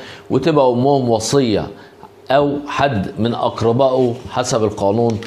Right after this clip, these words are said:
وصي عليهم في حالة عدم وجود ده أو ده. طيب،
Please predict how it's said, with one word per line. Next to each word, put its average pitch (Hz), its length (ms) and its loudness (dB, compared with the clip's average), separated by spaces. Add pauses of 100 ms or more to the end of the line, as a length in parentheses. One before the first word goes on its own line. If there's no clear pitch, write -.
(240)
وصي 113 600 0
عليهم 139 420 2
في 117 220 0
حالة 127 480 2
عدم 120 360 2
وجود 104 340 0
ده 110 140 4
أو 113 320 -2
ده. 73 160 -4 (1300)
طيب، 95 280 0